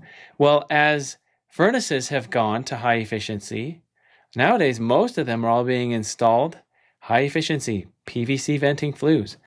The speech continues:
Another example will be if we take a draft vent and replace it with a tankless water heater. We're not gonna be using that draft vent connection anymore. So what happens when we remove an appliance? You obviously can't just leave a vent pipe wide open to the house.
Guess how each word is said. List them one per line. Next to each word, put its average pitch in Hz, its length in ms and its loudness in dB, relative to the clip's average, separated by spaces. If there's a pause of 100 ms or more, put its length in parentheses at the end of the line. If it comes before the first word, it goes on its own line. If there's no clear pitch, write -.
Another 131 280 4
example 147 380 2
will 139 80 0
be 143 200 0
if 127 240 -2
we 147 180 0
take 160 240 0
a 127 60 0
draft 135 320 0
vent 160 380 0
and 135 200 -4
replace 139 320 0
it 139 80 2
with 135 100 0
a 123 60 -4
tankless 156 380 0
water 165 220 4
heater. 98 380 -8 (600)
We're 123 160 2
not 165 80 4
gonna 180 100 0
be 175 80 2
using 165 280 2
that 143 140 2
draft 143 300 0
vent 156 200 -4
connection 151 360 -4
anymore. 113 480 -4 (400)
So 185 140 2
what 190 180 2
happens 180 360 -4
when 147 140 -2
we 147 120 0
remove 143 520 2
an 135 100 -2
appliance? 113 720 -2 (400)
You 131 100 2
obviously 165 320 2
can't 147 220 0
just 135 180 -6
leave 143 300 0
a 117 80 -2
vent 151 240 0
pipe 120 360 -2
wide 127 280 2
open 131 300 -2
to - 80 -12
the 95 100 -10
house. 120 600 -2